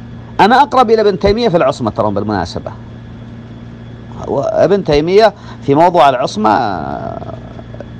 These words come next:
يعني رائع، و-، و-، و-، و-، وضد الطرف السني الثاني الذي يتكلف في العصمة،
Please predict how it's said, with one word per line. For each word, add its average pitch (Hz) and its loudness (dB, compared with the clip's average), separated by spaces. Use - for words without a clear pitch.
يعني 156 4
رائع، 92 4
و-، 170 4
و-، 131 4
و-، 98 0
و-، 151 4
وضد 214 4
الطرف 190 2
السني 185 0
الثاني 185 0
الذي 156 0
يتكلف 147 0
في 117 -4
العصمة، 101 -4